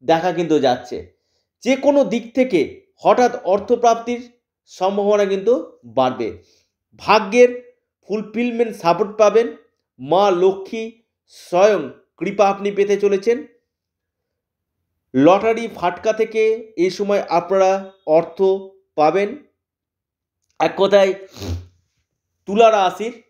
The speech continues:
ভাগ্য কিন্তু চমকাতে চলেছে। এরপর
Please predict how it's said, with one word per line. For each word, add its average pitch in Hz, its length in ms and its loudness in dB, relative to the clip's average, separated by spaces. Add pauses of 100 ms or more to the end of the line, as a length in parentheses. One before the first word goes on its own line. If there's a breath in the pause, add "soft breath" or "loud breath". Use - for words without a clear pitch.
(1200)
ভাগ্য 165 360 0
কিন্তু 160 320 -2 (640)
চমকাতে 156 520 -2 (340)
চলেছে। - 420 -10 (440)
এরপর 170 340 2